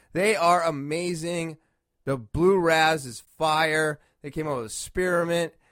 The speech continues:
So many flavors, hundred and fifty different ones to, to s-, speak of hanging on my wall. And I definitely got over a hundred different flavors on my shelves for Salt Nick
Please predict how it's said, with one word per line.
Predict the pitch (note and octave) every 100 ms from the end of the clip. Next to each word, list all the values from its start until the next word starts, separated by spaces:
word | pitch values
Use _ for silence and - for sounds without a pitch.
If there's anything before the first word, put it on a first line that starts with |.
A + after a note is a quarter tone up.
| _ _
So | - - G#3+ G#3
many | G3+ F3
flavors, | - C#3+ C#3+ C3+ C#3 C3+ -
hundred | - G#3+ A3 G3
and | D#3
fifty | - C#3+ C#3
different | B2+ D3+ C3 C3
ones | B2+ B2+ B2
to, | - A2+ - -
to | C#3+ B2+
s-, | - - _ _
speak | - - G3 F#3+ F3+
of | E3 C#3+ -
hanging | A#2+ D#3 D#3+ D#3 D#3
on | C#3 C#3
my | C3+
wall. | A#2+ A#2 A#2 A2+ A2 _ _
And | - C#3+
I | D3+
definitely | D3 C#3+ D3+ - C#3+ C#3
got | C3 B2
over | C3 B2
a | B2+
hundred | A2+ C#3+ C#3 B2+
different | B2+ B2+
flavors | - A#2+ A#2 A2 A2 - _ _
on | C#3 D3 D3+
my | D3
shelves | C3 A#2 G#2 G2+ - _ _
for | _ C3+ C3 B2+ A2+ - -
Salt | - D3+ C3+
Nick | C3+ A#2+ -